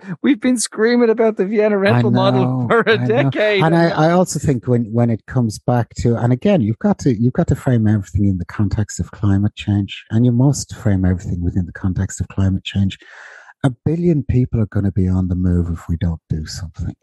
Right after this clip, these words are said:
Speaker 2: And you think, you know, a few people in a hotel in Ballymun is, is an issue. How do you stop a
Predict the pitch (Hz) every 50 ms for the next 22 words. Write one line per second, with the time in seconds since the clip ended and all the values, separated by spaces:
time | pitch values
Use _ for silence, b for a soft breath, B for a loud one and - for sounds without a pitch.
0 | _ B B B B B B B B B B 131 135 135 139 135 - - - -
1 | 170 180 160 - - - - b b b b b b b 120 127 131 123 127 123
2 | 120 113 104 104 - - 123 131 120 - - - 123 - - 113 110 104 107 92
3 | - 113 107 - - - 123 113 110 107 101 95 - 104 101 98 101 95 95 92
4 | 101 107 120 127 127 120 104 - 95 98 104 101 95 - - 101 104 101 95 101
5 | 95 92 98 123 139 - - - 185 151 117 B B B B B B B B B
6 | B - - 151 180 208 226 214 - 220 220 214 190 - - - - - 165 156
7 | - - 123